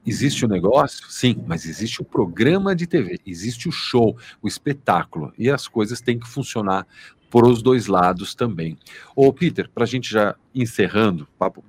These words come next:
meu, muito obrigado, genial, adorei bater esse papo com você,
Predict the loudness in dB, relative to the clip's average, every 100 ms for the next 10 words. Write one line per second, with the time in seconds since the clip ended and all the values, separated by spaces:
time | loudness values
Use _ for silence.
0 | _ -8 -6 -4 -2 0 -2 -2 -2 -2
1 | -4 _ -20 -16 -12 -2 0 4 4 4
2 | 2 4 4 2 -2 -4 -2 0 0 -4
3 | -10 -8